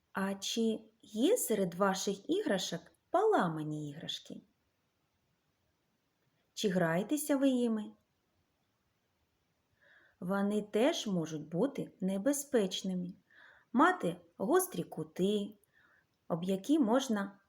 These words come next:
порізатися або вколотися. Такі іграшки треба викидати. Ось я у нас переглянула і не знайшла жодної поламаної іграшки.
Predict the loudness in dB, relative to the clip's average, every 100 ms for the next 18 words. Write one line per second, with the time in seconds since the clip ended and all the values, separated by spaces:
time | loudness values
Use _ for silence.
0 | _ _ _ _ 2 4 4 2 2 -2
1 | -4 -2 0 2 2 0 -6 -2 -4 -4
2 | -10 -12 -12 -14 _ _ _ _ _ -4
3 | -2 2 4 4 0 -4 -6 0 2 4
4 | 2 0 -4 -20 _ _ _ _ _ _
5 | _ _ 0 0 0 0 2 2 0 -4
6 | -10 -14 _ _ _ _ _ _ -20 _
7 | _ -2 2 4 4 4 2 2 2 4
8 | 4 4 6 2 0 -4 -12 _ _ _
9 | _ 2 4 8 8 8 6 4 4 4
10 | 4 4 2 2 2 0 4 6 6 6
11 | 4 4 2 0 -4 -8 -10 -14